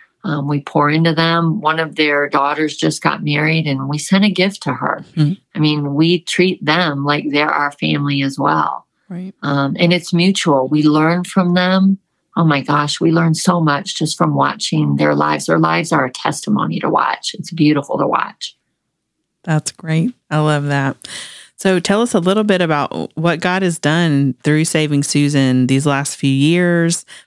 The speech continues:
Speaker 2: maybe some, a couple of success stories. Um, I would love for you just to share more about what you've seen God do.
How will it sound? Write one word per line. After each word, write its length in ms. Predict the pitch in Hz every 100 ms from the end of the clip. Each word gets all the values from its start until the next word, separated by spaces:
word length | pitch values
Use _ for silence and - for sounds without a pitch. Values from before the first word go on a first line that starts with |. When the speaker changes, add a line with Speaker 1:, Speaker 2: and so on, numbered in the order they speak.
| -
Speaker 2:
maybe 200 | 156 156
some, 300 | - 147 135
a 100 | 143
couple 280 | 139 160 156
of 80 | 147
success 460 | - - - 147 -
stories. 880 | - 143 143 143 143 139 - - - - _ _ _ 135
Um, 500 | 127 123 117 120 123 _ _ _ _ _ _ -
I 60 | 139
would 80 |
love 120 | 143 147
for 100 | 139
you 80 |
just 180 | 139 139
to 100 | 127
share 240 | - 135 123
more 300 | 123 123 123
about 440 | 117 120 117 -
what 160 | 135 -
you've 120 | -
seen 200 | 131 127
God 220 | 127 -
do. 320 | - - 147